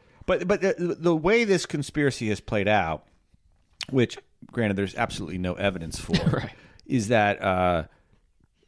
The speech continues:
Speaker 1: Clinton wanted to run for Senate
Speaker 2: Okay.
Speaker 1: in New York.
Speaker 2: Mm-hmm.
Speaker 1: Kennedy Junior, uh, was already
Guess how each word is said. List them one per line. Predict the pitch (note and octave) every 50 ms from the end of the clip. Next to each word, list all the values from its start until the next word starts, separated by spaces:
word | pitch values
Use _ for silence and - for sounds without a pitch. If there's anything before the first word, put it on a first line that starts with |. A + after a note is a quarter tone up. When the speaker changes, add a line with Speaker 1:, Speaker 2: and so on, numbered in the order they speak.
| _ _ _
Speaker 1:
Clinton | - - D#3+ F3+ - D3 C#3 C3+ C3 -
wanted | B2 A#2+ A#2 A2+ G#2
to | - A2+
run | G#2+ G#2 G2+ G2+ G2 F#2
for | - - F2+
Senate | - - - - - - D3 C3 A2 G#2 A2 - - - - F#2+
Speaker 2:
Okay. | - - E2 D#2
Speaker 1:
in | G2+ F2+
New | F2+ F2+
York. | F2+ F2+ G2+ G2+ F#2+ F2+ F2+ F2+ - - - -
Speaker 2:
Mm-hmm. | F2 E2+ D#2+ E2+ F#2+ - _ _ _ _ _ _ _ _ _
Speaker 1:
Kennedy | - - D#3 D3 C3+ A#2 G#2+
Junior, | F#2 F#2 A2+ A#2 B2 B2 A#2 A2 G#2 G2+ F#2+ F#2+ F#2+ - - -
uh, | G#2 F#2+ F2+ F2+ F2+ F2 F2 F2 E2+ E2 - - _
was | - F#2+ F#2+ G2 F#2+ E2+ - - _ -
already | A2 A2+ A#2 A#2+ A#2+ A2+ G#2+ G#2 G#2 G2+ G2+ F#2+ F2+ F2+ F2 E2+ -